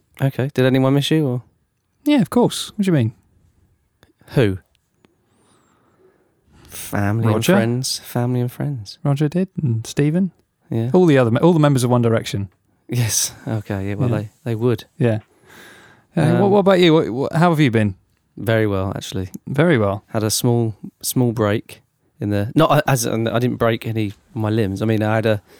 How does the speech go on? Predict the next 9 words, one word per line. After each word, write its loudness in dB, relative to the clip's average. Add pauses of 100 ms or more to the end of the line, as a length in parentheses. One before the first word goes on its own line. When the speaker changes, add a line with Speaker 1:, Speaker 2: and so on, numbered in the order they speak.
Speaker 2:
From 0
Speaker 1:
sm-, 4
Speaker 2:
life? 4
Speaker 1:
a 2
small 2
break 2
away. 0 (140)
Speaker 2:
Yeah. -2 (480)
Speaker 1:
Um, -4